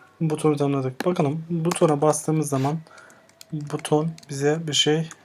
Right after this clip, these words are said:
e, veriyor mu? Bunun için, e, Objective-C'de yazarken N S log vardı. E, burada ise println kullanılıyor daha çok.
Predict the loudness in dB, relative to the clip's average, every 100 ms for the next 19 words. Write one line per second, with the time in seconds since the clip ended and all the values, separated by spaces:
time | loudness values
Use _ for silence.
0 | _ -8 -4 -2 0 -2 0 0 0 0
1 | -2 -8 -20 -20 _ _ _ 0 2 2
2 | 2 -2 -4 _ -6 -4 -2 0 0 2
3 | -2 -2 -4 -4 -4 -4 -2 2 2 0
4 | _ _ _ _ _ _ _ _ _ _
5 | -2 0 2 2 0 -4 -2 0 0 0
6 | -2 -2 -2 -2 -2 -6 -8 -20 _ _
7 | _ _ _ _ -20 -20 _ -20 _ _
8 | _ -20 -20 _ _ _ -20 -20 _ _
9 | _ _ _ _ _ -16 -8 -6 -4 -6
10 | -8 -8 -12 _ _ _ _ _ _ _
11 | _ -18 -10 -10 -10 -12 -8 -8 -6 -4
12 | 0 0 2 0 2 0 0 -6 -20 -20
13 | _ -4 0 0 0 0 0 -2 -4 -4
14 | -2 -2 -4 -6 -12 -12 -8 -8 -8